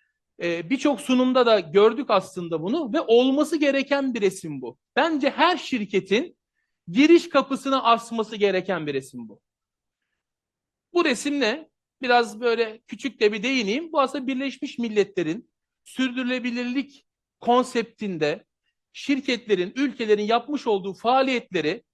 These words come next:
bir şekilde eşitlemek, birbirine ilham vermek için bir kategorize etme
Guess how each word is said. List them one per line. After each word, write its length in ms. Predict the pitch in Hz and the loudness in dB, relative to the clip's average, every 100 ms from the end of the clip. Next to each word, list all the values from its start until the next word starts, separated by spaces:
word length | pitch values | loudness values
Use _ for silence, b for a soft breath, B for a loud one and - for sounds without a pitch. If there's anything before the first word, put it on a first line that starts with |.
| _ _ _ - | _ _ _ 0
bir 180 | 330 | 2
şekilde 380 | - 285 269 262 | 2 -2 -2 -4
eşitlemek, 760 | 254 226 247 - 247 196 190 240 | -4 -6 -6 0 2 2 -2 -4
birbirine 420 | 254 254 269 294 | -4 -2 -4 -2
ilham 420 | 247 220 285 269 | -4 -2 -4 0
vermek 360 | 247 262 277 - | -2 -2 -4 -8
için 240 | 277 277 | -8 -4
bir 160 | 294 - | -4 -2
kategorize 600 | 247 247 240 254 247 302 | -2 -2 -4 -4 -4 -2
etme 500 | 226 208 240 320 | -2 -2 -2 -4